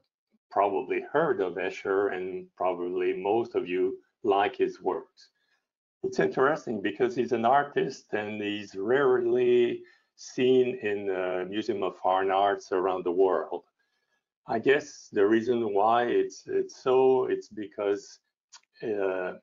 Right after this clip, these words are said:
his art pieces talks to mathematically bent minds, probably like yours and mine. That brings also, uh, another question of, of mine, something that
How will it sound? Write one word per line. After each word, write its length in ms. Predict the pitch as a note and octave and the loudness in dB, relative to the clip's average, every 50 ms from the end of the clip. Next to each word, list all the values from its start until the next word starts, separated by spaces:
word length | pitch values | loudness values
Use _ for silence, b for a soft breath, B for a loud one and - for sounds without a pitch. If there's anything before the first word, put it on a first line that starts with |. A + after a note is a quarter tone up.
| _ _ | _ _
his 460 | _ - A2+ G#2 G2+ F#2+ F#2 F2+ - _ _ - - | _ 0 2 2 2 0 0 -4 -12 _ _ -4 0
art 340 | B2+ A#2 A#2+ B2+ B2+ - - | 2 4 4 2 0 -2 -6
pieces 760 | - C3+ C#3+ C#3 C3 - - G#2+ G2 F#2+ F#2 F#2 - - - _ _ _ - | -6 -6 -4 -6 -6 -6 -2 0 0 0 -2 -6 -12 -20 -20 _ _ _ -2
talks 440 | - B2+ C3+ C#3+ C#3 C#3 - - _ _ - | 0 2 2 2 -2 -6 -12 -20 _ _ -6
to 480 | A#2+ A2 G#2+ G#2+ G#2 G#2 G#2 G#2+ G2+ G#2+ | -4 -2 -2 -2 -2 -2 -2 -4 -4 -4
mathematically 1160 | G#2+ G#2 A#2 B2+ B2+ - - B2+ A#2+ A2+ A2 A2 - B2 A#2+ - _ - A#2+ A2 A2 G#2 A2 _ _ _ _ _ _ _ - | -4 -2 -2 -2 -2 0 0 2 2 2 -2 -2 -4 -8 -12 -12 _ -6 -4 -4 -4 -6 -10 _ _ _ _ _ _ _ -6
bent 420 | G2 G#2 G#2+ A2 A2 A2+ A2 A2+ - - | -4 -2 -2 -2 -2 -4 -6 -10 -12 -10
minds, 680 | G2 F#2+ F#2+ F#2+ F#2 F2 F2 E2+ D#2+ D#2 D#2 D#2 - _ _ _ _ _ _ _ _ _ _ _ | -2 0 2 2 2 0 -2 -6 -10 -14 -16 -18 -20 _ _ _ _ _ _ _ _ _ _ _
probably 460 | - G2 F#2 F#2 G2 G2 F#2+ G#2 G#2 | -2 0 2 4 4 2 4 2 0
like 320 | G2 G2 F2+ F2+ F2+ - - | 0 0 0 -2 -2 -2 0
yours 280 | G#2+ G#2 G2+ G2 F#2+ | 2 4 4 4 2
and 160 | F#2+ E2+ F2 | -2 -6 -6
mine. 300 | F2 E2+ E2+ E2+ - - _ _ _ _ _ _ _ _ _ _ _ _ _ _ _ _ _ _ _ _ _ _ _ _ | -6 -6 -6 -8 -10 -16 _ _ _ _ _ _ _ _ _ _ _ _ _ _ _ _ _ _ _ _ _ _ _ _
That 240 | - C#3 C#3 D#3 C#3+ | -2 0 0 2 2
brings 320 | C3 D3 E3 D#3+ C#3+ - - | 0 0 0 0 -2 0 0
also, 540 | A#2+ A#2 A#2 A2+ - - C#3+ C3+ C3+ C#3 | 2 2 2 2 0 2 4 6 6 6
uh, 300 | C#3 B2 A2 G#2 G2+ G#2+ - - | 4 2 0 0 -2 -4 -4 -4
another 380 | A#2+ A2 G#2+ A2 A2 A2 G2+ | -2 0 0 0 0 0 0
question 560 | G2 - - A#2+ B2 B2 - - A2 G2+ G2 | 0 0 -2 -2 -2 -2 -6 -8 -6 -6 -4
of, 220 | F#2+ F2+ F2+ F#2 - | -6 -6 -8 -8 -8
of 180 | - F#2+ F#2 F#2 | -8 -8 -6 -4
mine, 360 | F#2+ F#2 G2+ A2 A#2 A2+ A2 | -4 -2 -2 -2 -4 -6 -8
something 520 | - - - G2+ F#2+ F#2+ - A2 G#2 G#2+ G2+ | -10 -6 -6 -6 -6 -4 -6 -6 -6 -2 0
that 200 | - F#2 - | 0 0 0